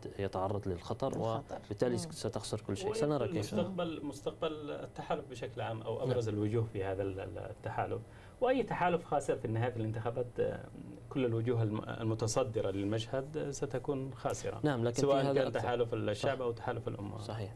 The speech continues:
Speaker 1: صحيح.
Speaker 2: مم، صحيح. طيب، آه، أيضًا كمال قدم كثير من التنازلات، آه، يعني لأميت أوزداق، يعني ق-، آه، يعني وعده بوزارة الداخلية،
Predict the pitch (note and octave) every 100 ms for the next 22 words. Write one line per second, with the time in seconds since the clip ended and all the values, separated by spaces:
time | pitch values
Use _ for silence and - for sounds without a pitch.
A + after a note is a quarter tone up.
0 | - - F3+ E3 E3 - F#3+ D#3+ - -
1 | - C4 B3 G3 F3 - E4+ D#4+ C4 F#3+
2 | F3+ F3+ G3 A3 G#3+ G#3 F#3 F#3+ E3+ D#3+
3 | E3+ G#3 F#3 E3+ F3 E3+ D#3+ E3+ F3 F3
4 | F3 E3 D#3+ F3+ E3 D#3 D#3 D#3 F3+ F3+
5 | F3+ F3 E3 D3 E3 D3+ F3 E3 F#3 F#3
6 | - G3+ - F3+ F#3 F3 - E3+ F3 F3+
7 | F#3+ F3 E3 E3 E3+ E3 F#3 E3+ -